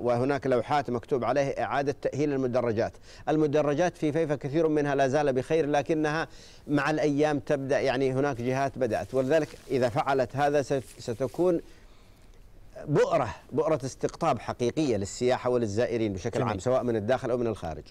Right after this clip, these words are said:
Speaker 2: جميل. طيب، ماذا عن الأسواق دكتور حسن في، في فيفا؟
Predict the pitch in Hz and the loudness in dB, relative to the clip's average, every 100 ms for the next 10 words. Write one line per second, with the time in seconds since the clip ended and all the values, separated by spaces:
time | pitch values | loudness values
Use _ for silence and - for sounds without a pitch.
0 | - - 156 120 - - 208 185 185 214 | -20 -2 -2 -2 -8 0 4 4 6 6
1 | 202 180 180 160 - 170 151 - 127 131 | 6 6 4 4 6 6 6 4 2 2
2 | - 143 147 139 123 110 - - - - | -2 -2 0 0 0 -2 -8 -20 -20 -8
3 | 156 147 139 131 127 113 139 131 147 127 | -2 2 4 4 2 -2 -4 0 2 2
4 | 123 117 | 0 -2